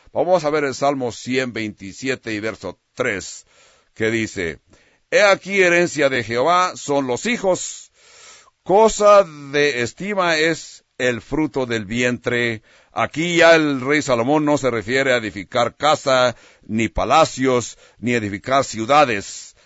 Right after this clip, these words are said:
Aquí ya se está refiriendo a cómo debes de edificar tu vida, tus relaciones.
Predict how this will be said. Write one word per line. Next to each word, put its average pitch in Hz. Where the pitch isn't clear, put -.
Aquí 113
ya 151
se 120
está 131
refiriendo 190
a 120
cómo 202
debes 165
de 131
edificar 131
tu 110
vida, 143
tus 127
relaciones. 123